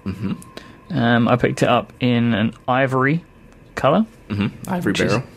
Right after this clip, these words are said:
Speaker 2: ivory barrel, yes,
Speaker 1: Mm-hmm.
Speaker 2: to, to put it correctly. Yeah, and then I'm absolutely loving it. It arrived a couple of days ago in a very nice little box, a very Japanese box.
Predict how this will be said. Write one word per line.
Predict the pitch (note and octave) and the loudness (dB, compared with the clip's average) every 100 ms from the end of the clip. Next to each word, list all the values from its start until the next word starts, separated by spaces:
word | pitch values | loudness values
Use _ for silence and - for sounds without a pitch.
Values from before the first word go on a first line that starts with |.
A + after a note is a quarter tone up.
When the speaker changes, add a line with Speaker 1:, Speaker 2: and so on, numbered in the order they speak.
| - - - - - | -20 -20 -20 -18 0
Speaker 2:
ivory | B2 A#2 A#2 A#2 | 2 2 4 2
barrel, | - - - A2+ A2 B2 | 0 -18 -4 2 4 4
yes, | C#3 B2+ F#2+ G2 | 4 2 0 -6
Speaker 1:
Mm-hmm. | - C#3+ - - A2+ | -6 -8 -8 -12 -6
Speaker 2:
to, | - | 0
to | A#2+ - - - | 0 -2 -8 -4
put | - | 0
it | A#2+ | 0
correctly. | - A#2 B2 C3+ | 2 0 0 -2
Yeah, | C#3 C3+ B2+ | -2 0 0
and | B2+ | 0
then | B2 A2+ - | -2 -2 -2
I'm | A#2+ - | 0 0
absolutely | C3 - - G#2+ | -2 -2 -2 0
loving | G#2+ G#2+ G#2 | 2 2 2
it. | |
It | F2+ F2 | 2 2
arrived | B2 C3 B2+ B2 | 2 2 0 -2
a | C3 | -2
couple | C3+ B2+ | 0 0
of | A#2+ | 2
days | A#2+ A#2 | 0 0
ago | B2 C3+ D3+ - - - | 0 0 -2 -6 -14 -4
in | C3 | 0
a | |
very | D#3 G3+ | 2 2
nice | D3+ B2 - | 2 2 0
little | - | -2
box, | B2+ A#2+ - | 0 0 -2
a | C3+ | 0
very | C#3+ | 0
Japanese | D#3 D3+ - B2+ A#2 A2 | 2 -2 2 2 4 2
box. | - G#2 - - | 2 0 -2 -6